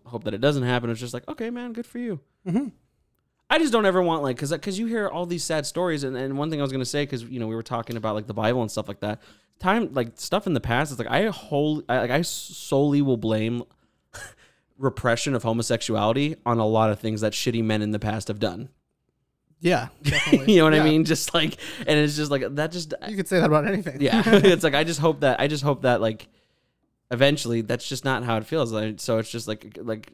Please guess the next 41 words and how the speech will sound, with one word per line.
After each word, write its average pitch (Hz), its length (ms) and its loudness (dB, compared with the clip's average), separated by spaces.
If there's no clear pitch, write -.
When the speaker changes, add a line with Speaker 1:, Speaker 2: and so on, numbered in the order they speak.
Speaker 1:
looking 127 440 -4
inwards, 113 640 -2
it's - 160 -12
just 113 160 -8
like, 107 320 -6
I 120 60 -4
don't 110 100 0
know. 104 180 -6
I, 135 140 4
I 143 40 6
feel 185 220 6
bad 117 320 2
because 117 280 -4
you 139 100 0
hear, 143 220 0
like, 117 140 0
I 135 120 4
hear 180 160 2
heartbreaking 139 400 2
stories 131 320 0
of 127 100 -6
people 139 320 -2
that 131 140 0
are 127 80 0
our 135 180 2
age 139 360 -4
that 113 120 -2
are 117 40 -2
just 117 160 -8
like, 117 80 -8
"I 127 100 -4
had 160 200 -2
to 139 80 -4
pretend 127 480 -4
to 113 80 -4
just 113 200 -6
be 107 100 -6
straight 156 340 -2
my 104 100 -4
entire 101 320 -6
life." 92 340 -18